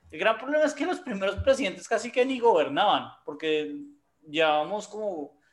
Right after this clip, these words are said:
los primeros setenta años de esta, de este país fueron básicamente gente que no tenía ni puta idea de cómo conce-, conce-, con tener concepción de país, ¿no?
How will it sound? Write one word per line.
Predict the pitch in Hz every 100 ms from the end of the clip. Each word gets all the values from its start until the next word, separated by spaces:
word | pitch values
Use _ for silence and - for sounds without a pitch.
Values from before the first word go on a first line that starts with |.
| _ _ _ _ _ _
los | 180 175
primeros | 175 165 170 185
setenta | 233 226 180 170 196
años | 202 202
de | 196
esta, | 190 202 196 - -
de | 165
este | 160 214
país | 190 170 151 147 143 - - _ - - _ _ _ _
fueron | - 156 175
básicamente | 185 190 220 175 175 180
gente | - 190 185
que | 202
no | 202 190
tenía | 175 180
ni | 196
puta | 196 - 180 180
idea | 180 185
de | 185
cómo | 180 160 156
conce-, | 180 175 185 160
conce-, | 151 175 156 165 156
con | 165 156 143
tener | 151 143 135
concepción | 165 170 180 143
de | 135
país, | 135 139 156 156 110
¿no? | 120 180 208